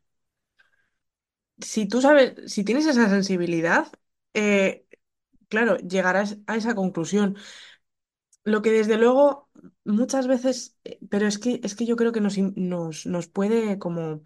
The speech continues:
la cajita mental de, de cómo es un perro socialmente, l-, lo que, em, muchas veces pensábamos que sería, eh, un paseo donde yo salgo a pasear y mi perro me acompaña, ¿no?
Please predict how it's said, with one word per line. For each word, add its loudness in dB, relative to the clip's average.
la -4
cajita -2
mental 0
de, -4
de -6
cómo 0
es -4
un -2
perro -4
socialmente, -6
l-, -4
lo -4
que, -4
em, -4
muchas 0
veces -2
pensábamos 2
que -10
sería, -4
eh, 4
un 0
paseo 2
donde -2
yo -4
salgo -4
a 0
pasear -4
y -2
mi -2
perro -4
me 0
acompaña, -4
¿no? -10